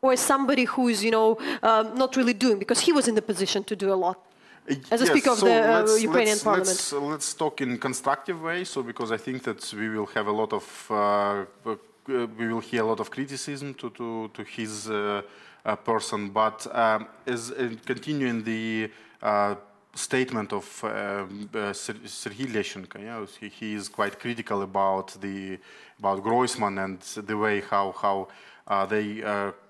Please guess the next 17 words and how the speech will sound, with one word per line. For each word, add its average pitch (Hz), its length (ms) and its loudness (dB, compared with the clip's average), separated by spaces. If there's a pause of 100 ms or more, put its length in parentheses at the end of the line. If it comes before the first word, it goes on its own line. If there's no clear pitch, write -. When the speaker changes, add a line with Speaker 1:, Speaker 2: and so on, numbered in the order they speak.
(140)
Speaker 2:
work 107 300 -2
on 95 160 -4
composition 98 600 -8
of 95 160 -10
new 98 120 -10
government. 127 540 0 (360)
Uh, 110 200 6 (100)
I 131 140 2
would 143 220 -2
say 147 220 2
that 123 260 -2 (120)
what, 123 440 0 (500)
what 135 180 2
is 127 140 2
important 135 560 0
is 113 160 -6
that 117 260 0